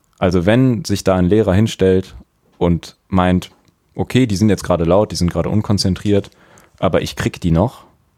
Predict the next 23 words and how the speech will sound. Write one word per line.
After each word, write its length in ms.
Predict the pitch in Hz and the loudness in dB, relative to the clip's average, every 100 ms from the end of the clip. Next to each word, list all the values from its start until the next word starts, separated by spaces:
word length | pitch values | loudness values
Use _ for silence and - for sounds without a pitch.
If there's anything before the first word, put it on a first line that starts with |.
| _ 92 | _ -4
die 100 | 85 | 2
werden 220 | 98 104 | 2 0
sich 160 | 95 | -2
noch 140 | 92 - | -4 -4
interessieren, 640 | 95 90 - 117 123 110 | -6 -6 -4 0 2 2
die 120 | 92 | 0
werden 220 | 87 90 87 | 0 2 2
mir 100 | 85 | 0
noch 140 | 80 | -2
zuhören, 540 | - 107 104 92 90 | -2 0 2 2 -2
bla 200 | - 85 | -4 -6
bla, 240 | 85 135 156 165 | 0 0 0 -2
und 280 | 95 87 - - - - | 0 0 -2 -20 -20 -6
die 120 | 95 | 0
werden 220 | 92 90 | 2 2
auch 120 | 87 90 | -2 -2
ihren 140 | 90 | -2
Abschluss 380 | - - 104 - | -2 -2 -4 -2
schaffen 460 | 92 87 92 87 - - - _ | -2 -2 -2 -2 -4 -20 -20 _
und 220 | - 85 | -4 -2
ich 180 | 98 - | -4 0
werd 260 | 95 92 - | 0 0 0
denen 440 | 87 87 87 85 | 2 2 2 -2